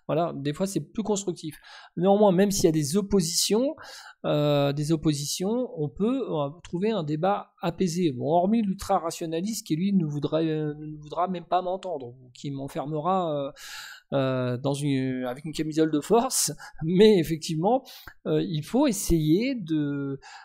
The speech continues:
de, euh, savoir appréhender les autres contextes, ceux qui sont opposés. Donc moi j'ai des livres par exemple dans ma bibliothèque, j'ai des livres de Michel Monery, euh, j'ai des livres, euh, un livre de Claude Bar-, Claude Bartel, euh,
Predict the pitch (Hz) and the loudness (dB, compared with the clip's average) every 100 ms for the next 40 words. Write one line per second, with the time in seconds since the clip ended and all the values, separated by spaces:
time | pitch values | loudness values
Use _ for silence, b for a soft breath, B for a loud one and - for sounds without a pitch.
0 | _ 147 139 143 175 185 - 151 135 135 | _ -6 -4 2 4 4 2 0 2 0
1 | 135 - 180 180 - 170 156 196 233 156 | 0 0 2 0 0 -2 0 0 0 -2
2 | 196 175 165 139 202 285 - 214 202 190 | -2 -4 -6 -4 -4 -4 -8 -8 -8 -12
3 | 190 - 269 - 233 160 185 196 B B | -12 2 2 4 0 2 2 0 B B
4 | - 156 156 151 214 185 170 175 202 156 | -6 -4 -2 2 4 4 4 4 2 0
5 | 170 190 156 147 143 135 131 233 214 156 | -2 -2 -4 -4 -4 -2 0 0 2 -2
6 | 147 147 156 175 143 147 143 151 160 147 | -2 -4 -4 -4 -2 0 0 0 0 0
7 | 143 139 139 175 233 269 B B B - | 0 0 -2 -4 -6 -8 B B B -4
8 | 147 151 147 143 139 139 139 135 135 135 | 0 2 2 2 0 -2 -2 -2 -2 -4
9 | 135 131 147 156 156 170 185 165 143 139 | -6 -8 -4 -4 -4 -4 -4 -2 0 0
10 | 135 160 160 165 143 - 175 147 160 - | 0 -2 -4 -4 -6 -2 -2 0 -2 -2
11 | 156 147 - 190 156 160 - 180 180 180 | -8 -8 -2 -2 2 0 0 0 2 2
12 | 156 B B B B - 143 139 139 135 | 0 B B B B -4 0 0 0 0
13 | 139 139 135 131 131 | 0 0 0 -2 -4